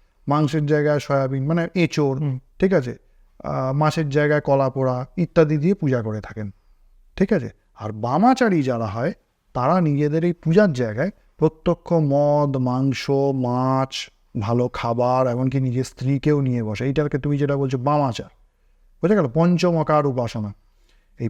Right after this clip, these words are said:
Speaker 1: পঞ্চমকার উপাসনাটা বামাচারের অন্তর্গত। এবার তুই বলবি, "পঞ্চমকার দিয়ে উপাসনা কী করে হয়?" তোমার যদি এই দ্রব্যের প্রতি আসক্তি থাকে, ধরো তুমি পুজো করতে বসেছ, তোমার মাথায় আসছে,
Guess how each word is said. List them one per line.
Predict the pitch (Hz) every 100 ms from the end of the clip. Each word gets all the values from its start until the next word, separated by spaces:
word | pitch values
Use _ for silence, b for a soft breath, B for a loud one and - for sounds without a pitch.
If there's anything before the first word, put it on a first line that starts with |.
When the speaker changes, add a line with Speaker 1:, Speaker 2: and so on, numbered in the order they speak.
| -
Speaker 1:
পঞ্চমকার | 131 165 226 226 208 185
উপাসনাটা | 160 147 147 160 202
বামাচারের | 165 151 143 131 120 110
অন্তর্গত। | 104 104 101 _ _ _ _ _ 185
এবার |
তুই | 196 208
বলবি, | 202 202 196
"পঞ্চমকার | 165 165 175 175 185 175
দিয়ে | 185
উপাসনা | 160 165 156 147
কী | 127 110
করে | 104 98
হয়?" | 98 _ _ _ _ _ _ -
তোমার | 165 208 247 220
যদি | 240 233
এই | - 180 220
দ্রব্যের | 160 165 147 185 185
প্রতি | 196 208 -
আসক্তি | 131 127 190 196
থাকে, | 160 139
ধরো | 139 170 208
তুমি | 214
পুজো | 202 160 139
করতে | 117 -
বসেছ, | 104 95 - - _ _ _ _ _ -
তোমার | 151 156 143 131 127 123 123 123 123
মাথায় | 127 131 - 160
আসছে, | 151 - 127